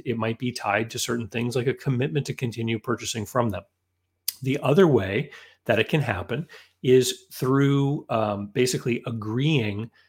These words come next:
to have some kind of increased cost long-term. So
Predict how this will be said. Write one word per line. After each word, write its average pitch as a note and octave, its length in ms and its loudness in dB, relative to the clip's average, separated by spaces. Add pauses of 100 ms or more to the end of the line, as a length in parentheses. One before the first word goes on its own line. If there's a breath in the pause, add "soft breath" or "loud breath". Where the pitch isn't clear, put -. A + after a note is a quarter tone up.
(180 soft breath)
to B2 580 2
have A2 720 -2
some A#2 220 -4
kind A#2+ 180 -2
of A2 80 -4
increased A#2 540 -4
cost G#2 420 -2
long-term. G#2 560 -2 (420 loud breath)
So B2+ 540 4